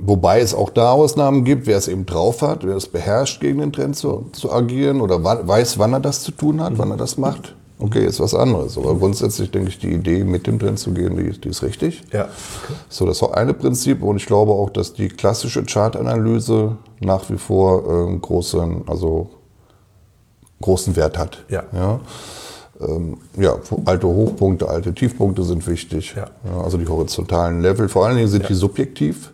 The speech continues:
Speaker 2: Mhm.
Speaker 1: Ja, die sieht eben jeder, wenn dann ein altes Hoch links, links ist, wie wir es aktuell haben im,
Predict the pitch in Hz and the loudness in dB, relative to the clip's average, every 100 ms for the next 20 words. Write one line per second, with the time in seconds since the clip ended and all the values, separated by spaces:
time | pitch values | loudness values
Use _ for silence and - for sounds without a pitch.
0 | - 117 117 92 107 104 92 104 101 98 | -8 -6 -4 -2 0 2 2 0 0 0
1 | 87 90 104 123 127 95 90 90 90 92 | 2 2 4 4 2 2 0 0 0 0
2 | 92 107 107 110 110 - - 92 110 117 | -2 -2 -2 -2 -4 -4 -8 -2 0 0
3 | - 123 117 95 - 92 - 85 87 92 | 0 -2 0 0 0 -2 -2 0 2 2
4 | 85 92 90 90 | 2 2 0 -2